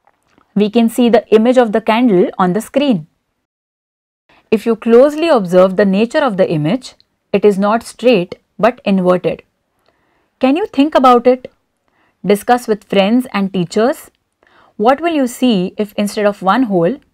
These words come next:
there are three holes? You can also observe the image of the window with the help of this camera.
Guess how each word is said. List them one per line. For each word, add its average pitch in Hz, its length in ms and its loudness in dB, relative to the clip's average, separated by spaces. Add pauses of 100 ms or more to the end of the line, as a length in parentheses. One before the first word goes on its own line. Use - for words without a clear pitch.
there 185 180 2
are 185 140 -4
three 196 200 -2
holes? 262 460 0 (800)
You 208 140 0
can 214 160 0
also 233 380 2
observe 208 460 2
the 196 180 0
image 180 340 -2
of 190 200 -2
the 180 80 2
window 208 520 0 (140)
with 185 160 -2
the 196 60 4
help 180 260 -2
of 175 120 -4
this 285 160 -2
camera. 160 420 -6